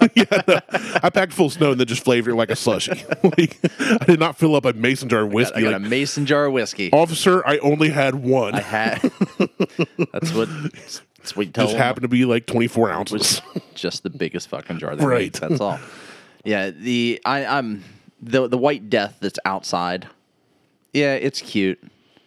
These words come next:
Speaker 2: I hope you delete it later. I am fucking over it.
Speaker 1: Yeah,
Speaker 2: Like,
Speaker 1: I know.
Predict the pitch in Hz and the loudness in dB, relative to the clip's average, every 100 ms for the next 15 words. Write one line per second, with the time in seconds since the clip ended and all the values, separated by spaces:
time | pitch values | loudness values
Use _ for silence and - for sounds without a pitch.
0 | _ _ - 117 123 113 101 98 95 87 | _ _ -4 0 0 -2 -2 -2 -2 -2
1 | 80 76 76 - - 117 117 95 87 _ | -4 -4 -6 -10 -8 -4 -4 -4 -8 _
2 | _ _ _ - 113 - 85 90 87 87 | _ _ _ -4 -4 -2 -4 -2 -2 -2
3 | 82 - - _ _ 190 180 95 | -4 -6 -18 _ _ -2 0 0